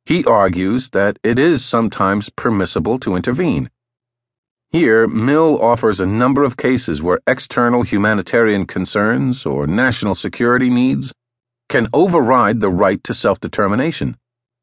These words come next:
or where countries can have their rights to national self-determination disregarded because they are not effective and unified nation states. Mill, unfortunately and unconvincingly, argues that benign imperialism,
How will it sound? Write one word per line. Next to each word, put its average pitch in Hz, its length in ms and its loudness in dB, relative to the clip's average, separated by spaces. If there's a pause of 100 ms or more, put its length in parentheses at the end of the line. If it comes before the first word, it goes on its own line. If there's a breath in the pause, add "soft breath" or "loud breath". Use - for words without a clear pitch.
(140)
or 90 180 -2
where 95 300 0
countries 104 480 -4
can 87 140 -4
have 95 220 -2
their 95 200 2
rights 90 480 0
to 80 160 -6
national 78 460 -2
self-determination 76 960 -4
disregarded 113 720 -2 (300)
because 98 420 0
they 85 160 0
are 82 80 2
not 95 280 0
effective 104 800 -4
and 85 200 -4
unified 90 680 0
nation 95 480 -2
states. - 500 -6 (960)
Mill, 143 600 2 (260)
unfortunately 92 960 -2
and 95 260 0
unconvincingly, 113 1040 0
argues 90 640 0
that 95 240 0
benign 117 420 0
imperialism, 135 840 0